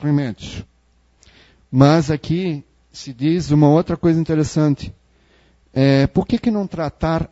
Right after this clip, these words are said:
a saúde? O que que me faz ter saúde? Por que que eu não posso tratar isso? Ou tratar daquele que está dentro do meu seio familiar?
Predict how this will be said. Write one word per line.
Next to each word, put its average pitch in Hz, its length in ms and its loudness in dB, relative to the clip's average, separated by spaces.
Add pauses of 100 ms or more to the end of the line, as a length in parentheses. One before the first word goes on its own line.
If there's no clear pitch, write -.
a 147 120 -6
saúde? 143 840 2 (2250)
O - 80 -16
que 233 160 -4
que 220 140 -4
me 180 140 -2
faz 151 420 -4
ter 147 240 -8
saúde? 123 680 4 (160)
Por - 140 -2
que 196 120 -6
que - 120 -8
eu 185 80 0
não 170 160 4
posso 151 380 -4
tratar 127 480 -6
isso? - 420 -10 (1400)
Ou 160 240 4
tratar 151 680 -8 (140)
daquele 151 760 -6 (540)
que - 80 -16
está 147 260 -8
dentro 147 300 -4
do 135 120 -8
meu 135 180 -8
seio 147 360 -12
familiar? 113 640 -6